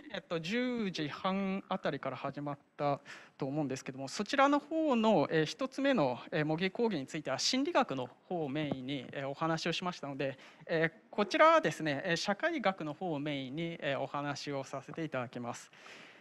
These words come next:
えー、それではですね、えー、どうぞよろしくお願いします。はい。で、まずは私の自己紹介からさせていただきます。えー、私はですね、えー、人間科学科の教員の、えー、河合恭平と申します。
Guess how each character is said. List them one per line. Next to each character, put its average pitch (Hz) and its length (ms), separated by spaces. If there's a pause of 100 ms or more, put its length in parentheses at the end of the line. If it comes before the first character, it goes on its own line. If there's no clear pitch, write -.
(160)
え 156 140
ー、 - 20
そ - 160
れ 233 80
で 277 80
は 165 80
で 131 80
す 160 100
ね、 156 240
え 160 120
ー、 - 20
ど 151 140
う 127 40
ぞ 127 80
よ 131 160
ろ 131 80
し - 140
く - 60
お - 20
願 120 260
い - 20
し - 140
ま - 140
す。 - 520 (1400)
は 208 100
い。 - 40 (100)
で、 202 80
ま 330 140
ず 359 80
は 220 80
私 202 240
の 285 80
自 226 140
己 - 20
紹 277 240
介 196 160
か 113 100
ら 104 100
さ 139 200
せ - 120
て 135 120
い 123 60
た 120 80
だ 120 60
き 123 100
ま 131 80
す。 - 100 (380)
え 170 160
ー、 - 20
私 208 300
は 320 100
で 226 80
す 160 140
ね、 156 180
え 180 100
ー、 - 20
人 196 200
間 233 180
科 214 140
学 202 240
科 190 140
の 190 80
教 180 240
員 175 100
の、 156 180
え 151 100
ー、 139 40
河 156 280
合 160 120
恭 151 240
平 151 140
と 151 100
申 131 180
し - 140
ま 123 140
す。 - 120